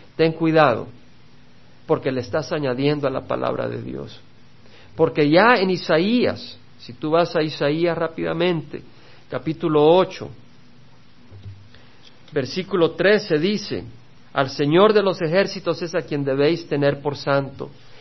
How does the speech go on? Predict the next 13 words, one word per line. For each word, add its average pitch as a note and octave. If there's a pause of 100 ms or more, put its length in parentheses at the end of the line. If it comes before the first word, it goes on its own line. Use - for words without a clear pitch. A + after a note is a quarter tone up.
Es D#3+
decir, E3
solo G3
hay F#3+
uno G#3
que F3
tiene F#3 (120)
todo G3
el G3
mérito, E3+ (2500)
todo E3+
el F3
mérito D#3+